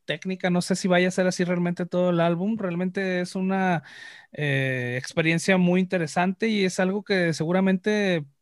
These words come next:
pocas veces he escuchado, ¿no? Este, realmente es un track muy, muy interesante y es, son de esas cosas que te hacen pensar así como de, "Güey, no, el deathcore no se ha ido, güey, y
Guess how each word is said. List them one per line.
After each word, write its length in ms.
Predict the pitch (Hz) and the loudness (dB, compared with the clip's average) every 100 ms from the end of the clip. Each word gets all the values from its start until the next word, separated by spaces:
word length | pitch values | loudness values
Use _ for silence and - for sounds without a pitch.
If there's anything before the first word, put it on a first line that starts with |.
| _ | _
pocas 340 | 160 - 185 | -4 0 0
veces 300 | 170 170 175 | 2 -2 0
he 60 | 180 | 0
escuchado, 560 | 175 - - 151 139 139 | 0 -4 -2 0 0 -2
¿no? 280 | 156 208 202 | -2 -4 -6
Este, 300 | 156 - 156 | -8 -8 -4
realmente 400 | 160 196 190 196 | -2 -2 -4 -8
es 140 | - | -2
un 340 | 196 190 190 - _ | 0 0 -2 -6 _
track 260 | 185 185 185 | 2 2 2
muy, 340 | 165 175 190 | 2 4 6
muy 200 | 190 185 | 6 4
interesante 720 | 190 185 165 175 185 185 247 - - - - - | 2 0 -2 0 -2 -2 -4 -6 -20 -20 -20 -8
y 160 | 165 | 0
es, 100 | 175 | 0
son 140 | - 190 | 2 2
de 60 | 196 | 2
esas 180 | 196 | 0
cosas 280 | - 190 202 | 0 -2 0
que 100 | 180 | -2
te 80 | 175 | -2
hacen 180 | 175 185 | -2 -2
pensar 280 | 165 170 175 | -2 -2 -2
así 140 | 180 | -4
como 180 | 180 170 | -4 -4
de, 60 | 143 | -2
"Güey, 220 | 160 185 | 0 0
no, 220 | 180 185 | 0 0
el 80 | 160 | 0
deathcore 400 | 165 - 185 180 | -4 0 2 2
no 200 | 170 180 | 2 2
se 120 | 196 | 2
ha 80 | 180 | 2
ido, 220 | 190 - | 2 0
güey, 260 | 214 190 185 | 2 2 2
y 540 | 160 139 131 131 131 | 0 -4 -6 -8 -12